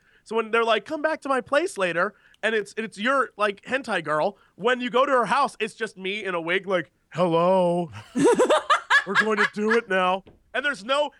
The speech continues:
Speaker 1: every time you have sex with someone, it's always me in a wig. You can't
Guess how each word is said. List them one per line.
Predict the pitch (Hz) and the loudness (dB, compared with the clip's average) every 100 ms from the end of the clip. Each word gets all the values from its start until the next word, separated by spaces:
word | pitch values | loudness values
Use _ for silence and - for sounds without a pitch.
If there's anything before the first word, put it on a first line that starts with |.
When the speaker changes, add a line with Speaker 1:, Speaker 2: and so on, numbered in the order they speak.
| _ | _
Speaker 1:
every | 254 294 349 277 | -2 -2 -4 -2
time | 294 294 | -2 0
you | 262 | -2
have | 233 | -4
sex | 262 262 | -6 -8
with | 226 | -6
someone, | 233 202 | -6 -6
it's | 226 202 | -8 -8
always | 190 214 233 | -4 -4 -4
me | 175 190 | -6 -6
in | 165 | -6
a | |
wig. | 160 139 _ _ _ | -6 -8 _ _ _
You | 175 | -8
can't | 185 370 240 | -2 0 0